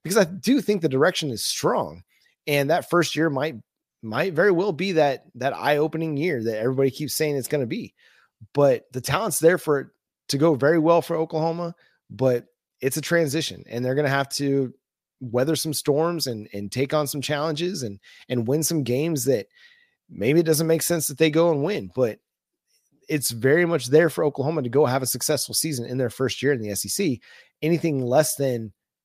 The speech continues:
contending for the S E C title game and the playoff, I think would be viewed as a disappointment for the Sooner Nation.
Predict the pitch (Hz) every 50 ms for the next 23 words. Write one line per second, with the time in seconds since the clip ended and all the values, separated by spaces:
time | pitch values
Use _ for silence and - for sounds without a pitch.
0 | _ _ - - 147 139 127 - - 156 165 170 170 160 139 - 147 139 135 135
1 | 135 123 - - - - 131 113 - 123 131 135 135 127 120 127 131 131 131 -
2 | - 120 131 131 127 - - 143 139 135 123 117 113 104 - - _ _ _ _
3 | _ _ - 110 131 139 120 117 123 120 117 113 107 123 127 113 95 95 117 123
4 | 123 120 113 117 120 107 107 101 127 120 113 - - 135 135 127 117 107 - -
5 | 123 110 98 - - 139 139 139 123 117 139 151 147 - 165 165